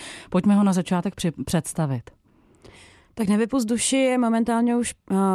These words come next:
Speaker 2: rostoucí nezisková organizace, která se zabývá hlavně osvětou a prevencí v oblasti duševního zdraví a duševních onemocnění. Eh, naším největším projektem je teďka duševní zdravověda pro středoškoláky, kterou už prošlo přes patnáct set středoškoláků po celé republice,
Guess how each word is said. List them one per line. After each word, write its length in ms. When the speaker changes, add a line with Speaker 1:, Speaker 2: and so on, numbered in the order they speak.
Speaker 2:
rostoucí 560
nezisková 480
organizace, 580
která 500
se 120
zabývá 380
hlavně 320
osvětou 560
a 120
prevencí 640
v 60
oblasti 420
duševního 460
zdraví 300
a 40
duševních 500
onemocnění. 760
Eh, 760
naším 400
největším 480
projektem 520
je 100
teďka 340
duševní 420
zdravověda 380
pro 180
středoškoláky, 840
kterou 420
už 180
prošlo 420
přes 240
patnáct 460
set 100
středoškoláků 720
po 120
celé 240
republice, 680